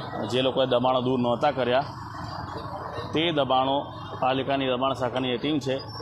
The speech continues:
તે દબાણ શાખાની ટીમ દ્વારા હાલ દૂર કરવાની કાર્યવાહી જે છે, તે કાર્યવાહી કરવામાં આવી રહી છે.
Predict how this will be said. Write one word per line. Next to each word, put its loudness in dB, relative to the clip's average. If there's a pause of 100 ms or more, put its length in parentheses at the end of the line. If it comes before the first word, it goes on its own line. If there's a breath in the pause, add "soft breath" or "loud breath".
(420)
તે -4
દબાણ 2
શાખાની -2
ટીમ 0
દ્વારા 4
હાલ 2 (1000)
દૂર 2
કરવાની 2
કાર્યવાહી 2
જે 2
છે, -2
તે 0
કાર્યવાહી 0
કરવામાં 0
આવી 0
રહી 2
છે. 0